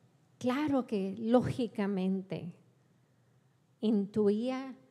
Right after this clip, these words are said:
con una claridad precisa que era la hora por excelencia de la revelación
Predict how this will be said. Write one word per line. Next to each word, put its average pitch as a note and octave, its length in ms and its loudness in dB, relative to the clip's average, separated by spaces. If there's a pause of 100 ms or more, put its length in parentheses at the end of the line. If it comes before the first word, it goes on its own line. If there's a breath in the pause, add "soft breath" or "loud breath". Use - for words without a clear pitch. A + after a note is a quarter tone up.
(120)
con G3+ 180 -2
una A#3 380 -2
claridad G3 560 -2
precisa C4+ 760 -4 (1500 soft breath)
que G3+ 140 -2
era G#3+ 140 2
la G3+ 200 2
hora A3 440 0
por G3+ 160 2
excelencia G#3 1000 -2
de G3 120 -2
la G3+ 140 -2
revelación A3+ 920 -4